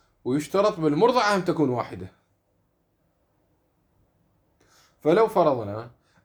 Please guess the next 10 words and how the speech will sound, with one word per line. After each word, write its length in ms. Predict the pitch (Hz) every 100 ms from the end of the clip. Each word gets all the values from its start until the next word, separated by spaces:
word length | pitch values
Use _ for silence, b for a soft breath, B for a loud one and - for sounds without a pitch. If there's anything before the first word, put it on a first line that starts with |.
| 131
أن 200 | 135 143
الزوج 680 | 139 127 180 190 170 165
صاحب 360 | - - 135 135
اللبن 280 | 147 170 160
واحد 320 | 160 - - _ _ _ _ _
من 160 | 113 113
جهة، 240 | 107 107 _ _ _ b b -
لكن 300 | 135 156 147
عنده 220 | 170 180
زوجتان، 760 | 156 147 135 123 135 117 92